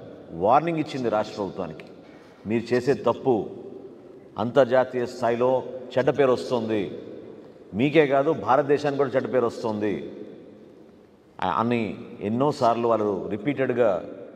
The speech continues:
reminders పంపించి warnings ఇచ్చినా వీళ్ళలో మాత్రం కదలిక లేదు. చివరికి వీళ్ళు ఏం చేశారా అంటే మొత్తం ప్రాజెక్టులో వీళ్ళు చేయగలిగింది ఫోర్ పాయింట్ ఎయిట్ నైన్ పర్సెంట్,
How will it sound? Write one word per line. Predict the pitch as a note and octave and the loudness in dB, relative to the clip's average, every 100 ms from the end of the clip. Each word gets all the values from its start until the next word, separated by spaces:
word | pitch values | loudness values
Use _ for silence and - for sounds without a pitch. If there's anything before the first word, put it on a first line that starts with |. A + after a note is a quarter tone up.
| - F2+ | -12 -4
reminders | A2 C3 C#3 B2 - | 0 2 2 -2 -2
పంపించి | G#2+ G2 G#2 A#2+ | -6 -6 -6 -4
warnings | F2+ F#2+ B2 B2 G#2+ | 0 2 2 -2 -6
ఇచ్చినా | F#2+ A#2+ D#3+ - - - - - - | -10 -8 -8 -12 -20 -20 -20 -20 -6
వీళ్ళలో | G2 A#2+ A#2 | 2 4 4
మాత్రం | A2 G#2+ G#2+ G#2 | 0 -2 -4 -6
కదలిక | F#2 F2+ F#2 E2 | -2 -2 -4 -4
లేదు. | E2+ C#2 - - - - - - - - _ - - - - - - | -4 -6 -12 -18 -20 -20 -20 -20 -20 -20 _ -20 -20 -20 -20 -20 -2
చివరికి | B2 D3 D#3+ E3 C#3 C3 - - - - - - - | 6 6 6 2 0 0 -4 -10 -12 -14 -16 -16 -2
వీళ్ళు | A2+ A2+ | 2 4
ఏం | D#3+ | 4
చేశారా | D#3 B2 C3+ B2+ | 2 2 2 0
అంటే | A#2 D#3+ G#3 - - - - - - - - - | -2 -4 -4 -8 -14 -16 -18 -20 -20 -20 -14 -6
మొత్తం | A#2 F3 C#3+ | 4 4 6
ప్రాజెక్టులో | C#3+ C#3+ B2+ | 2 2 0
వీళ్ళు | C3 B2 | 0 0
చేయగలిగింది | A#2+ B2 A#2+ B2 E3+ | 0 0 0 -2 -4
ఫోర్ | F#3+ - - D3+ F#3+ - | -6 -8 0 4 4 2
పాయింట్ | D#3 D#3+ E3+ E3+ - | 0 0 -2 -8 -4
ఎయిట్ | B2 D3 C#3 | -2 -2 -2
నైన్ | C#3+ C3+ B2+ | -2 0 0
పర్సెంట్, | B2 A#2+ G2+ | 0 0 -4